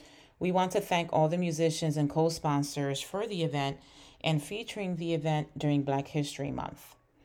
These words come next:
clac also wants to highlight all the great work our director, Doctor Carlos Hernandez,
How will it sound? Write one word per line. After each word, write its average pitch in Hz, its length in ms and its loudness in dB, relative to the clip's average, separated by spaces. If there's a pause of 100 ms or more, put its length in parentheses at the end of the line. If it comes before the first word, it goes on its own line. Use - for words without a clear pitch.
(440)
clac 175 320 2
also 165 320 2
wants 147 340 -2
to 160 100 -4
highlight 165 720 0
all 151 220 2
the 185 100 0
great 180 280 -4
work 143 340 2
our 143 100 4
director, 147 580 2
Doctor 139 380 -2
Carlos 135 380 -2
Hernandez, 143 840 0